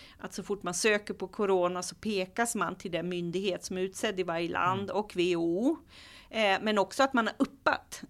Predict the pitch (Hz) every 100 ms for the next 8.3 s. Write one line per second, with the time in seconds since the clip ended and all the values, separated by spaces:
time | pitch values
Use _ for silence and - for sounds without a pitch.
0 | - 202 135 - 180 185 185 165 175 -
1 | 190 180 175 170 180 175 170 170 170 -
2 | 180 185 180 165 165 175 - 202 190 185
3 | 175 190 208 208 180 180 175 - 170 160
4 | 160 - 185 233 - - - - - 180
5 | - 202 214 214 196 185 190 226 233 185
6 | 190 370 - _ - - 185 190 185 165
7 | 160 - 92 202 254 285 302 262 202 180
8 | 175 175